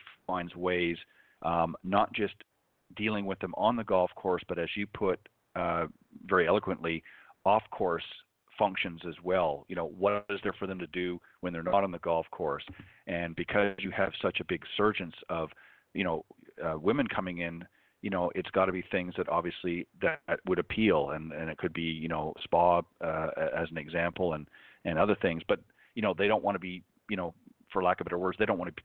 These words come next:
pigeonholed into, you know, a couple of categories. They wanna have some other experience as well. They don't want to say, "Well, we'll put, you know, we'll give you a spa treatment and things like that."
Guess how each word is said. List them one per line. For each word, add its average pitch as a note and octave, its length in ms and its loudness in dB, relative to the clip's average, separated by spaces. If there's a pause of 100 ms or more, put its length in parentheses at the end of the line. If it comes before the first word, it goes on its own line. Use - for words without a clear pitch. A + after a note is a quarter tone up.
pigeonholed F2 560 2
into, E2 460 -2
you - 80 -6
know, E2 180 0 (140)
a - 60 -4
couple - 220 2
of E2+ 80 -4
categories. F#2 480 0
They F2+ 120 -2
wanna F2+ 240 -2
have E2+ 180 0 (360)
some F2+ 120 -4
other F2+ 240 -2
experience E2 540 -4
as D#2 120 -10
well. F2+ 180 4
They D#2+ 80 2
don't E2 120 0
want E2 140 -6
to D#2+ 140 -6
say, F#2 60 4
"Well, E2 220 0
we'll D#2+ 140 -4
put, - 180 -6
you G2 60 -8
know, E2+ 100 -4
we'll D#2+ 140 -4
give E2 160 -6
you E2+ 60 -2
a D#2+ 40 -2
spa E2+ 280 4
treatment D#2+ 400 -4
and D2 80 -14
things E2 200 -4
like D#2+ 180 -6
that." F2+ 220 2